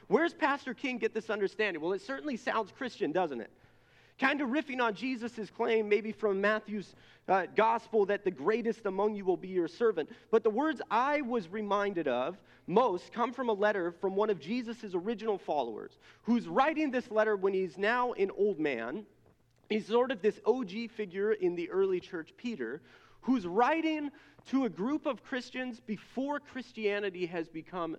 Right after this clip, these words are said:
mainstream. In other words, he's writing to a vulnerable community of suffering people who are trying to figure out together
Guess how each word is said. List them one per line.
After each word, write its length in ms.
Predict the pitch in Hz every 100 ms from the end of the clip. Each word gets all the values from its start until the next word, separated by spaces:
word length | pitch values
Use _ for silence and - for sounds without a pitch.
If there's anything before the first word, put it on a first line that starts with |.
| -
mainstream. 640 | 156 165 147 - 117 117
In 100 | 190
other 140 | 254
words, 220 | 285 240 - - _
he's 220 | 240 160
writing 400 | 185 233 302 277
to 200 | - 233
a 40 |
vulnerable 680 | 170 139 240 294 302 240 247
community 720 | 233 208 196 240 247 175 156
of 100 | 147
suffering 540 | - 240 - 226 226 180
people 440 | 185 139 101 101 _ - - _
who 180 | - 254
are 80 | 240
trying 480 | - 269 285 330 311
to 100 | 285
figure 520 | - - 240 240 190
out 260 | 185 - -
together 480 | 156 139 110 135